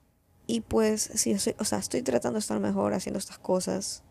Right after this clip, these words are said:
También, obviamente, quiero hacer más cosas que me mantengan más ocupada,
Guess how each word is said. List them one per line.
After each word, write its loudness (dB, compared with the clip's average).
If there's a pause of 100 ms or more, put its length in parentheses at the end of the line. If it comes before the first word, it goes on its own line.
(600)
También, 0 (220)
obviamente, 2 (220)
quiero 2
hacer 2 (760)
más 0
cosas 0
que -4
me 2
mantengan 0 (1120)
más 2
ocupada, 0